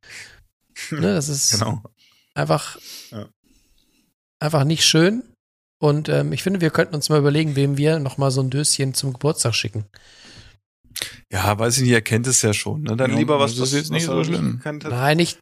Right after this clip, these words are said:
Speaker 2: nicht
Speaker 1: Und
Speaker 2: Daniel.
Speaker 1: wir, wir, wir, wir, wir, wir, genau, jemand, der jetzt als nächstes Geburtstag hat, der es noch nicht kennt, genau. Und ich finde, Daniel, wir haben die Geste, die schätzen wir sehr. Und das, das finden wir auch gut, dass wir solche Produkte von dir bekommen. Und, äh, ja.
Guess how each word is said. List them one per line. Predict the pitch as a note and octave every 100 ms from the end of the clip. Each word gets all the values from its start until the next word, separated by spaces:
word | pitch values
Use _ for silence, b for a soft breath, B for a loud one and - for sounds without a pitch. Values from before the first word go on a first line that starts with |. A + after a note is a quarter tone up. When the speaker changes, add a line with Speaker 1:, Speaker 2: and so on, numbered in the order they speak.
| -
Speaker 2:
nicht | D3
Speaker 1:
Und | C#3
Speaker 2:
Daniel. | C3 C#3 C3 B2 G#2
Speaker 1:
wir, | D3 D3+
wir, | E3 - C#3
wir, | - - -
wir, | B2 C#3 C#3
wir, | C3 C3+
wir, | C#3 C#3 -
genau, | C#3+ D3 B2+ A2+
jemand, | A2+ C3+ C#3 C#3
der | C#3+
jetzt | C#3+ C#3+
als | C3+ D3+
nächstes | D3+ -
Geburtstag | - C3+ D3+ D3 C#3+
hat, | C#3
der | C#3
es | C3 C3+
noch | C3
nicht | C3+
kennt, | - A#2 A2
genau. | A#2+ A#2+
Und | A#2+
ich | B2
finde, | D#3 D#3+
Daniel, | C#3 C3 C#3+ C#3+
wir | C3+ B2+
haben | C3+
die | C3+
Geste, | B2 C#3+ - D3
die | C3 C3+ C3+
schätzen | - C3+ - D3+
wir | D3
sehr. | C#3 D3 D#3 F#3
Und | F#3 B2+ - _
das, | B2+ B2
das | - B2
finden | - C#3+
wir | C3+
auch | B2+
gut, | - C#3
dass | B2+
wir | C3
solche | B2+ C3 B2
Produkte | - C3 - B2
von | B2+
dir | B2
bekommen. | B2 - B2 B2+ B2+ B2+
Und, | A#2 A#2 A#2 A2 -
äh, | A2+ A#2 A2+ -
ja. | - G#2+